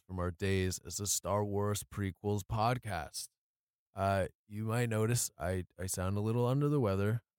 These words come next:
uh, but don't worry, I'm fine. As always, I, I need to, uh, remind our listeners that while we are, in fact, a no-bits podcast, no bits, pros bits,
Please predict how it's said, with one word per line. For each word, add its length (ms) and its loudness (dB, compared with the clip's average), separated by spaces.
uh, 240 -4
but 160 -16
don't 220 -6
worry, 360 -2
I'm 60 -6
fine. 320 -2
As 200 0
always, 340 8
I, 360 -2
I 60 -2
need 220 0
to, 300 -2
uh, 100 -6
remind 360 4
our 140 4
listeners 520 0
that 240 -2
while 240 2
we 140 0
are, 120 0
in 100 -2
fact, 380 -2
a 60 -4
no-bits 500 2
podcast, 840 0
no 120 -2
bits, 280 -4
pros 320 -4
bits, 400 -8